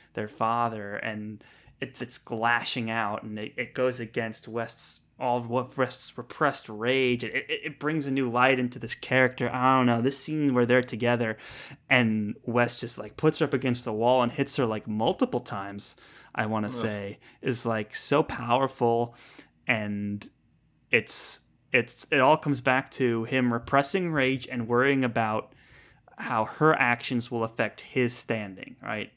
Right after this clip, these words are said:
Speaker 1: And I don't know, it's
Speaker 2: Yes.
Speaker 1: beautiful.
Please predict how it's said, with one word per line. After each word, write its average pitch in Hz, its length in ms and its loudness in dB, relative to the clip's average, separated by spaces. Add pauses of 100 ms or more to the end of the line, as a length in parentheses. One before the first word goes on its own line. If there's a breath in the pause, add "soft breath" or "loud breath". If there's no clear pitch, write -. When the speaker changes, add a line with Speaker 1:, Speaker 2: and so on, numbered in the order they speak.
(100)
Speaker 1:
And 101 260 -10 (540 soft breath)
I 113 60 -4
don't 117 140 4
know, 131 120 4
it's 107 80 4 (280)
Speaker 2:
Yes. - 120 -6
Speaker 1:
beautiful. 160 560 2